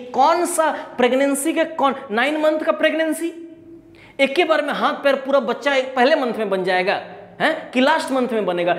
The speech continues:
तो कौन से month में बच्चे का कौन सा part develop करता है, कौन सा पार्ट बनता है, इसको हम लोग पढ़ते हैं under the heading formation of organ। देखिए, जो पहला महीना है, first month of pregnancy का हम बात कर रहे हैं। Fertilization के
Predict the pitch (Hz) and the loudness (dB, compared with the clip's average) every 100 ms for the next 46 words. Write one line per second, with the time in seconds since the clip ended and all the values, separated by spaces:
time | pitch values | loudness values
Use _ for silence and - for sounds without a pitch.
0 | - - 247 - 226 302 320 330 311 277 | -4 -4 -2 2 2 2 0 0 2 2
1 | 285 269 277 240 208 208 - 294 302 294 | 2 2 0 2 0 -2 -4 -2 -2 -2
2 | - 254 330 320 320 - - 262 320 330 | -2 0 -2 0 -2 -2 -2 2 4 2
3 | 254 190 214 262 277 233 202 180 175 - | -2 0 2 2 0 0 -2 -2 -4 0
4 | 294 294 294 285 247 220 151 190 202 302 | 0 2 2 2 2 2 2 2 4 2
5 | 196 175 - - 277 - 302 269 254 233 | 2 -2 -4 -8 -8 0 2 2 2 0
6 | 208 214 202 196 220 202 208 330 - - | 0 -2 0 0 2 2 2 -2 -4 -12
7 | - 196 254 285 269 247 349 359 - - | -2 2 4 2 0 0 2 0 -8 -6
8 | 151 165 196 202 - 208 277 277 311 - | -4 0 0 0 -4 -2 -2 0 -2 -2
9 | 285 254 339 359 339 311 285 302 262 262 | -2 0 0 0 0 -2 -2 -2 -2 -4
10 | - - 320 339 - 285 302 311 311 285 | -8 -2 0 0 2 4 4 2 2 2
11 | 285 277 277 269 277 269 302 277 269 262 | 2 2 -2 -2 -2 -4 0 0 2 2
12 | 254 254 240 220 185 156 95 - - - | 2 0 -4 -2 -4 -6 -8 -14 -20 -20
13 | - - - - - - 254 254 311 302 | -20 -20 -20 -20 -16 -2 0 2 2 2
14 | 294 302 285 | 0 -2 2